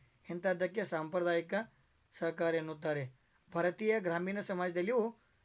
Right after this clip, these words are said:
ಈ ಜಜಮಾನಿ ಅಥವಾ ಜಹಾಜಮಾನಿ ಆಯಾ ಪದ್ಧತಿ ಸಾಂಪ್ರದಾಯಿಕ ಸಹಕಾರಕ್ಕೆ ಒಂದು ಉತ್ಕೃಷ್ಟ ಉದಾಹರಣೆಯಾಗಿದೆ ಅಂತೇಳಿ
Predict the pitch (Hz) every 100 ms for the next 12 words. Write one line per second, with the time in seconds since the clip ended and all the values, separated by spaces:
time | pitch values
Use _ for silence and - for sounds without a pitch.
0 | - 175 160 160 170 185 190 190 185 _
1 | _ _ - 185 175 160 170 185 185 175
2 | 180 175 - _ - 160 170 180 185 170
3 | 165 175 180 175 _ _ - 160 156 175
4 | 180 175 175 147 160 165 160 165 160 165
5 | 285 - _ _ _ _ 196 175 - 233
6 | 220 - - 214 - _ _ _ 175 160
7 | 165 165 160 151 151 151 147 160 254 -
8 | _